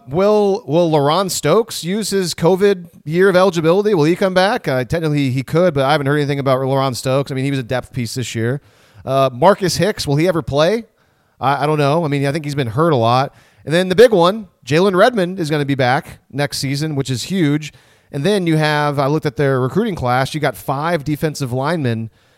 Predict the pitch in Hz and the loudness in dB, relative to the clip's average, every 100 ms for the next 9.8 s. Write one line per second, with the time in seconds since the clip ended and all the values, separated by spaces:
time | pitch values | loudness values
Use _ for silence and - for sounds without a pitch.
0 | - 147 135 - 165 151 - 156 151 143 | -10 -6 -6 -4 -2 -2 -2 0 2 2
1 | 135 117 156 196 - 127 113 98 87 90 | -2 -2 -2 -2 -2 -2 -2 -4 -8 -6
2 | 139 123 113 - _ _ _ _ _ _ | 0 0 0 -6 _ _ _ _ _ _
3 | _ _ _ _ _ - 180 185 151 156 | _ _ _ _ _ -4 0 0 2 4
4 | 208 196 180 190 170 160 175 190 143 143 | 4 4 0 0 0 2 0 0 0 0
5 | 143 - 165 190 147 120 117 113 117 123 | -2 0 2 2 2 -2 -4 -8 -14 -20
6 | _ - - _ - 160 156 139 - 160 | _ -20 -20 _ -2 0 0 -4 -6 -4
7 | 151 156 151 135 160 160 143 175 175 151 | -4 -2 -2 0 0 0 -4 -2 0 -2
8 | - - 147 - - 175 160 135 113 139 | -4 -6 -6 -4 0 0 0 -6 -6 -2
9 | 165 147 139 170 143 127 123 | 0 0 2 4 2 0 -4